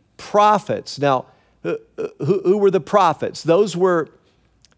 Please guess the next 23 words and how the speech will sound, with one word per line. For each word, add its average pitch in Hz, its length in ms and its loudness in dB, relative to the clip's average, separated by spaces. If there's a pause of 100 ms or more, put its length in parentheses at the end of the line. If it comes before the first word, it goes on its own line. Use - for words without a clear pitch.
(120)
the 180 80 0
people 147 320 0
who 160 80 0
proclaim, 196 640 0
both 147 300 0
the 135 100 -2
foretellers 220 920 2
and 190 320 2
the 190 100 2
forthtellers. 165 1000 0 (720)
They 185 300 2
not 240 240 2
only 220 200 4
had 185 180 4
insight 175 640 2
into 175 320 -2
the 147 100 -2
future, 185 460 0
but 147 160 -2
they 170 100 4
were 156 160 0
powerful 208 800 0
preachers 151 880 -4